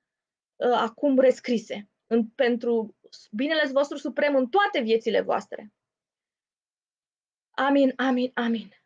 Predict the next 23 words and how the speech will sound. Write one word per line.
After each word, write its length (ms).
Toate 340
vechile 300
angajamente 640
malefice 480
pentru 260
voi 140
în 120
acest 220
moment, 400
care 180
v-au, 320
v-au 360
ajutat 440
doar 200
temporar, 600
sunt 560
arse 400
acum 280
și 160
noi 560
angajamente 1300
benefice 640
vouă, 560